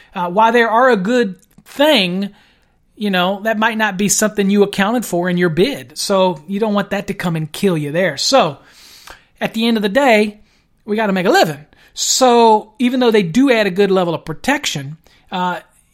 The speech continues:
you're not required to do that. So that's what the exception is there for, allows you that leeway. And again, as long as you're not adding any additional outlet, so I could even move during construction a circuit, shorten it or,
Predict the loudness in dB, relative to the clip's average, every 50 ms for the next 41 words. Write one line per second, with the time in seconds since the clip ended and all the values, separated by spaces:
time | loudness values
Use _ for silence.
0 | _ _ 0 2 2 2 2 0 -2 -2 -2 0 0 0 0 0 0 -2 -2 -2
1 | -2 -2 -2 0 2 2 2 2 2 0 -2 -2 -2 -2 -2 -2 -2 -2 -2 0
2 | 0 -2 -2 -4 -8 -8 -8 -8 -8 -10 -10 -10 -10 -10 -12 -12 -14 -14 -16 -14
3 | -10 -8 -6 -2 0 2 2 4 2 2 0 0 0 -2 -2 -2 -2 -4 -2 -2
4 | -2 -2 -4 -6 -8 -8 -8 -6 -6 -4 -4 -4 -6 -6 -6 -2 -2 0 0 0
5 | -2 -4 -4 -2 0 0 0 0 -2 -2 -2 0 2 2 2 2 2 0 -2 -4
6 | -4 -4 -4 -4 -4 -4 -6 -6 -4 -2 -2 0 -2 -2 -4 -8 -10 _ -16 -14
7 | -12 -12 -12 -14 -18 -20 -16 -6 -2 -2 0 0 2 2 2 2 2 2 2 2
8 | 2 4 4 6 6 6 4 4 4 2 0 0 -2 -2 0 0 0 0 -2 -4
9 | -6 -4 0 0 0 0 0 -4 -6 -6 -6 -8 -12 -14 _ _ _ -20 -20 -20
10 | -20 -16 -10 -6 -4 -2 0 0 2 0 0 -2 -6 -10 -10 _ _ -10 -8 -6
11 | -4 -2 0 0 0 0 0 -2 -2 -2 -2 -2 -2 -2 0 0 0 -2 -4